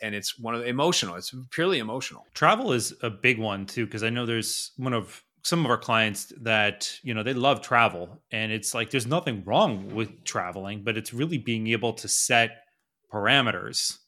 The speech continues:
Speaker 2: It's like, you can't just sit here and it's like, even, like, you have a house and you wanna keep doing things on your home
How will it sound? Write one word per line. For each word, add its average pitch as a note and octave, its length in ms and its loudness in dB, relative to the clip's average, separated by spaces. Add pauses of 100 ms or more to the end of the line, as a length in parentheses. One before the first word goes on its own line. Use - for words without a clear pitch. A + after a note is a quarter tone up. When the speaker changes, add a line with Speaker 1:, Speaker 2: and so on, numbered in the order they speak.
(120)
Speaker 2:
It's A#2 200 -2
like, A2+ 180 -2
you B2 80 -2
can't D3 260 4
just - 220 0
sit B2+ 180 2
here B2 240 2
and A2 120 0
it's A2 120 -2
like, A#2+ 160 -4
even, F3 220 0
like, C#3+ 180 2
you B2+ 60 4
have A#2 80 0
a G#2 60 -2
house B2 440 2
and G#2 100 -6
you G#2+ 100 -4
wanna A2+ 140 -2
keep G#2+ 200 -10
doing A#2 220 -4
things A2+ 220 -6
on G#2 120 -8
your F2 140 -14
home G2 460 -4